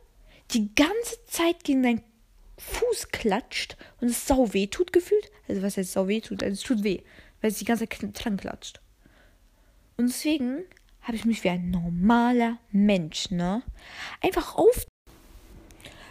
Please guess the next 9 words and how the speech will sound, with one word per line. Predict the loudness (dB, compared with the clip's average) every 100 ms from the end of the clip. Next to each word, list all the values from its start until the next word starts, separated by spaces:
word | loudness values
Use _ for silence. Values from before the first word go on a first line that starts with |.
| -8 2
ähm, | 2 2 0 -2 -4 -2
okay, | 0 0 -4 -10 -4 2 2 0 -4
hallo, | -4 0 0 0
ähm, | 0 -2 -4 -6 -10 -18
Entschuldigung | -4 0 0
für | -2 -6
die | -6 -8 -8
Unterbrechung. | -6 -6 -6 -10 -12 -8 -8 -6 -4 -4
Also, | -2 -2 -2 -2 -2 -2